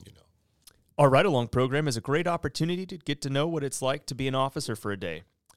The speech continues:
Speaker 2: By simply filling out an application, you can ride in a patrol car with an officer on duty to see what it's like to serve and protect your community.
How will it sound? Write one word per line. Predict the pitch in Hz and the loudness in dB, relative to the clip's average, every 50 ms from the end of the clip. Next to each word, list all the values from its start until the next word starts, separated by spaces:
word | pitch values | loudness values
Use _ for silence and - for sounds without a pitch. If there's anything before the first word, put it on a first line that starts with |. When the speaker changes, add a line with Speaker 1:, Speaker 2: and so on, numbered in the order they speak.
| _ _ _ _ _ _ - | _ _ _ _ _ _ 0
Speaker 2:
By | 127 123 | 2 2
simply | - - 170 156 156 139 | 2 2 0 0 0 -2
filling | - 165 170 175 170 | 0 0 0 2 2
out | 165 165 156 | 2 0 0
an | 147 | 0
application, | 147 143 - 143 - - 143 156 - - 151 135 | -2 -2 -4 -6 -6 -4 -4 -4 -4 -4 -6 -6
you | 131 | -6
can | - 123 117 | -6 -6 -4
ride | 113 117 120 135 156 | -2 -2 -2 -2 -4
in | 143 117 | -4 -6
a | 110 | -6
patrol | - 110 - - 151 185 | -6 -6 -4 -2 -2 -2
car | - - - 110 107 | -2 0 0 0 2
with | 107 110 - | 0 -2 -2
an | 107 | -2
officer | 107 120 143 151 - 165 - 117 107 - - | -2 -2 -4 -4 -6 -6 -4 -4 -4 -4 -2
on | - 131 165 185 180 | -2 -2 -2 -2 -2
duty | 160 180 185 190 160 135 110 | -2 -4 -2 -2 -2 -4 -4
to | - 117 | -6 -6
see | - 135 | -4 -2
what | 127 120 110 | -2 -2 -2
it's | - - | -2 -2
like | 127 123 120 - | 0 0 0 -2
to | 120 | -4
serve | - - 135 131 147 147 | -2 0 0 0 0 0
and | 147 139 | -2 -4
protect | - 131 - 131 123 123 - 123 | -6 -6 -4 -4 -4 -4 -4 -4
your | 123 131 | -4 -4
community. | - 127 120 120 120 117 98 80 78 - - | -4 -4 -4 -2 -2 -2 -2 -4 -6 -8 -12